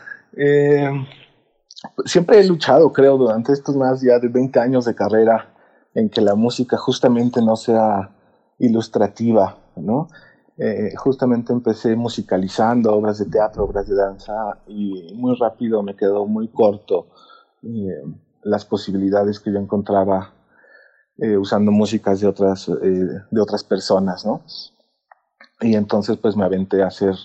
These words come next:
eh, eh, músicas originales y diseños sonoros, eh, originales, justamente para no ilustrar. Eh, me interesa que el sonido, que, que la música sea un sujeto dramático también,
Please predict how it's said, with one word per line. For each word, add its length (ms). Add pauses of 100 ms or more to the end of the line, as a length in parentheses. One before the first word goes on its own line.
eh, 340 (280)
eh, 120
músicas 680
originales 720
y 40
diseños 360
sonoros, 520 (760)
eh, 340
originales, 800
justamente 640
para 280
no 200
ilustrar. 640 (640)
Eh, 540
me 140
interesa 680
que 80
el 100
sonido, 640
que, 380 (440)
que 80
la 160
música 760
sea 360
un 160
sujeto 420
dramático 720
también, 460